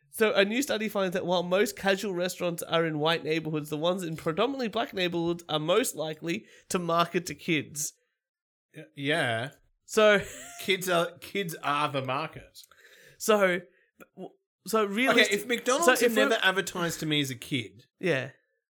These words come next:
Speaker 2: I would probably not go in there.
Speaker 1: Yeah, that's right.
Speaker 2: A-, and, and I,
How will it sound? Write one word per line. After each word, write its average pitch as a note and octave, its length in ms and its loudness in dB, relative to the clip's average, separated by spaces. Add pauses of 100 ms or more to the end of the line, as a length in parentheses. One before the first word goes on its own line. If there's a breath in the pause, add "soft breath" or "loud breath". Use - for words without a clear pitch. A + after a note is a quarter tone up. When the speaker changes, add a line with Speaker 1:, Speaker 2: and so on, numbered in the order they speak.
(500)
Speaker 2:
I E3+ 120 8
would F3+ 160 2
probably F#3 400 -2
not D3+ 180 -2
go C#3+ 160 -2
in F#3 120 -4
there. A2 120 -8 (120)
Speaker 1:
Yeah, D3+ 260 2
that's C3 180 -4
right. B2+ 240 -2 (540)
Speaker 2:
A-, - 40 -8 (160)
and, F#3 180 -2 (140)
and F3+ 100 2
I, F#3 200 2